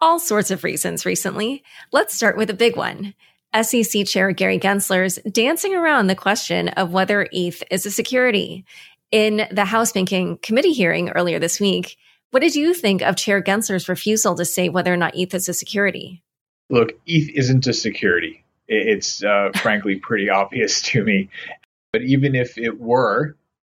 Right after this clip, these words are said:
Speaker 2: it's too late to do anything about it at this point, right? The S E C has statutes of limitations. Uh, eth was first issued before five years ago. So there's really very little that, uh, the S E C could do about that right now. Now,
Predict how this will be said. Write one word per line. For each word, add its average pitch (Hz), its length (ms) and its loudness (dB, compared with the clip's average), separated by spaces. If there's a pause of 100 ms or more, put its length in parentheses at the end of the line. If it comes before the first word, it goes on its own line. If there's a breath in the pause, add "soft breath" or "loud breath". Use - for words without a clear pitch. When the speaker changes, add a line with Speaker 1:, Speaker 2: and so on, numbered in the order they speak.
Speaker 2:
it's - 200 -2
too 156 160 2
late 147 180 4
to 139 60 -4
do 131 200 2
anything 113 300 -2
about 85 280 2
it 87 140 -6
at 87 80 -16
this 95 180 -2
point, - 420 -4 (140)
right? 92 220 2
The 107 120 2
S 101 180 0
E 113 80 0
C 107 280 -2
has 95 200 0
statutes 101 480 -2
of 95 100 -4
limitations. 104 1000 0
Uh, 95 100 4
eth 92 300 -4
was 95 160 -2
first 98 380 0
issued 95 480 -4
before 101 800 0 (140)
five 92 260 2
years 95 240 0
ago. 120 380 0 (320 soft breath)
So 107 120 -4
there's 107 140 2
really 113 300 2
very 110 340 0
little 104 600 0 (160)
that, 95 300 0 (220)
uh, 92 280 2
the 104 100 2
S 98 180 0
E 95 120 -4
C 95 320 -6
could 95 180 -6
do 117 220 0
about 92 400 0
that 87 220 0 (120)
right 90 300 0
now. 95 400 0 (360)
Now, 101 340 0